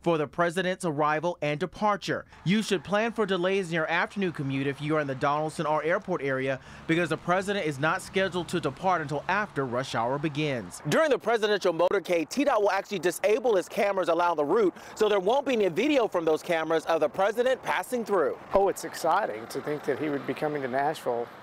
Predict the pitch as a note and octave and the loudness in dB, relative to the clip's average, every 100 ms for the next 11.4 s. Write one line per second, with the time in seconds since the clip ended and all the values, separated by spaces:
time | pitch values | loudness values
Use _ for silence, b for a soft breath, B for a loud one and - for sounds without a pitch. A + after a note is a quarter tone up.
0 | - - D#3 - F3+ - C#3+ C3 D#3+ F3+ | -18 -8 -2 0 0 0 0 2 0 0
1 | C#3 A#2 A#2+ A#2 - - - - D#3 A3 | 0 -2 -8 -8 -10 -12 -14 -2 2 2
2 | G3 F3 D#3+ F3 D3 D3+ F3 - D#3 C#3+ | 2 0 2 2 0 -2 -4 -4 -6 -4
3 | F3 F3 E3 D#3 D3+ C#3 E3 D3+ C3+ D#3+ | 0 0 0 -2 -2 -2 -2 -2 -2 -2
4 | D#3 D3+ D3 C#3 C#3+ D3+ D3+ D3+ C#3 C3+ | -2 -4 -4 -2 0 -2 -2 -4 -4 -6
5 | C3 D#3 D#3 D3+ C#3 b b G3 F#3+ F#3 | -4 0 0 0 -6 b b -4 -2 -2
6 | - G#3 A#3 A3+ F3 - D#3 C#3+ C#3 C#3+ | -2 -2 -2 -2 -6 -4 -2 -2 -4 -4
7 | F3+ A3 B3 F#3+ D#3 D#3+ D#3 C#3+ - E3 | -4 -2 -2 -2 -2 -2 -2 -2 -2 -2
8 | D#3+ F3 E3 b - G3 F#3+ E3 D#3+ F3 | -2 -4 -6 b -4 0 0 0 -2 -2
9 | B3 F#3+ A#2 D2 - D3 C#3 C3 D3 C#3+ | -2 -2 -6 -8 -2 -2 0 -2 -2 -2
10 | E3 D3+ C#3 A2 E2 - - B3+ - D#3+ | -6 -4 -6 -6 -10 -20 -2 -2 0 0
11 | C3+ B2+ - | 2 -2 -6